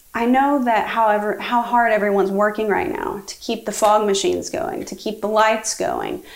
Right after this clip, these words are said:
how, how we slaved in rehearsals for two hours straight before this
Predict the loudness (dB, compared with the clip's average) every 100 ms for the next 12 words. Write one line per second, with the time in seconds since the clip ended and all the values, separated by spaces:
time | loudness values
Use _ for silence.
0 | -14 -2 4 4 2 -2 -4 0 0 0
1 | -2 -2 -4 -6 -4 0 2 2 0 0
2 | 0 0 0 -2 0 -2 -2 -4 -2 0
3 | 0 -4 -20 _ -10 -2 0 2 4 4
4 | 2 -2 -2 0 2 0 -2 -2 -2 -2
5 | -4 -6 -10